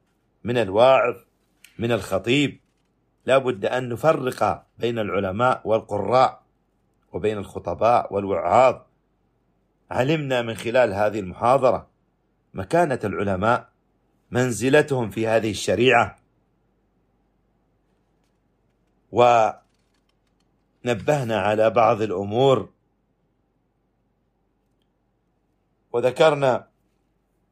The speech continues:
خمسة عشر قاعدة في التعامل مع العلماء:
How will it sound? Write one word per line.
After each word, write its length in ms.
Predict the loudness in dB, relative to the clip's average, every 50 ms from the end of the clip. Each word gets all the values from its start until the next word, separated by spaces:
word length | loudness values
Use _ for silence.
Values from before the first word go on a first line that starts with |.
| _ _ _ _ _ _ _ _ _
خمسة 440 | -4 -2 -2 0 0 -2 -2 -2 -2 0
عشر 440 | 0 2 2 2 0 0 0 0 -2
قاعدة 600 | -2 0 2 4 4 4 2 -2 -4 -10 -14 -16 _ _ _ _ _ _ _ _ _ _ _ _ _ _ _ _ _ _ _ _ _ _ _ _ _ _ _
في 60 | _ -20
التعامل 800 | -10 _ -2 2 4 4 6 6 6 4 4 0 0 -2 -6 -16 _ _ _ _ _ _ _ _ _ _ _ _ _ _ _ _ _ _ _ _ _ _ _ _
مع 220 | -2 0 2 2 2
العلماء: 680 | 2 0 0 2 4 4 4 4 4 2 2 0 -6